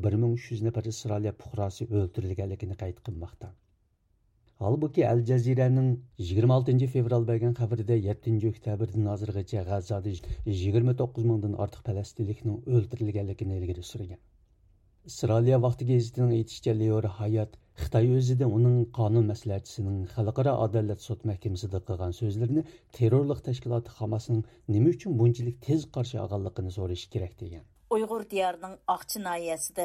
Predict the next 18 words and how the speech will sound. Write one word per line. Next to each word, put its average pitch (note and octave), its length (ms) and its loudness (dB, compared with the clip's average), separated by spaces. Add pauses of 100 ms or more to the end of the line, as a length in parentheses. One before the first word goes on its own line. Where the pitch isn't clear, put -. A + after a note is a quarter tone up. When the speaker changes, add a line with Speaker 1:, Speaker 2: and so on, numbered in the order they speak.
(160)
Speaker 2:
yigirma G#3 420 -6
beshinchi G#3 440 -6
fevral F3 380 -4
kuni F3 280 -14 (140)
soat G3+ 420 -4
o'n F#3 180 -10
ikkidan F#3+ 380 -12 (100)
o'n F3+ 220 -8
to'rt G#3+ 240 -10
minut E3 320 -14
o'tganda C3+ 540 -10 (160)
yana F#3 340 -4 (220)
yer D#3 260 -2
tavirgan. B2+ 560 -10
Xitoy A3+ 320 -4
taratqullarining G3 760 -8 (100)
bergan G3 440 -6
xabarlarida F3 640 -6